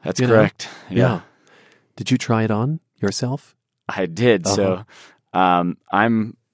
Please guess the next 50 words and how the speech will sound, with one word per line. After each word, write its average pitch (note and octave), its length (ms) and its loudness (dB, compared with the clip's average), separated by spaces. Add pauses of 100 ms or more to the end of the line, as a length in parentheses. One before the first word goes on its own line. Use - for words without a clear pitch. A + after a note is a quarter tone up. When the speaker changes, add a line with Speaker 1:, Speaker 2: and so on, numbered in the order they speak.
Speaker 1:
anatomically G2 520 -2
very F2 220 -2
similar F2 420 -6
to - 300 -10 (100)
Alan. D#2+ 420 -8 (340)
Uh, C2+ 180 -10
I D#2 120 -4
measured F2 340 -4
up - 120 -6
such - 260 -8
that E2+ 100 -8
I E2 120 -2
could D#2 200 -12
wear D#2+ 240 -6
the D#2 100 -8
suit. - 320 -10 (140)
Um, D2 320 -12
because F2 280 -6
I F2 80 -2
was E2 120 -6
an E2+ 80 -8
engineer, D#2+ 500 -10 (580)
uh, A1+ 60 -6
exposed B2 380 0
to G#2 60 -4
the - 20 -2
suit F#2 160 -4
all F2 100 2
the F2 60 -4
time, E2+ 420 -6
I E2+ 200 -2
regularly, D#2+ 760 -6 (600)
uh, C#2 420 -6 (180)
would, D#2 220 -8
would E2 180 -6
do F#2 160 -4
tests - 320 -4
in D#2 80 -8
the D2+ 60 -10
suit, D#2 180 -8
especially D#2+ 380 -6
the C#2+ 120 -12
early D#2+ 260 -6
tests. - 540 -12
Speaker 2:
And F#2+ 120 -8
there F#2+ 80 0
were F2+ 100 0
some F#2+ 180 -6
hiccups. - 560 -16 (500)
Speaker 1:
Right. G2 380 0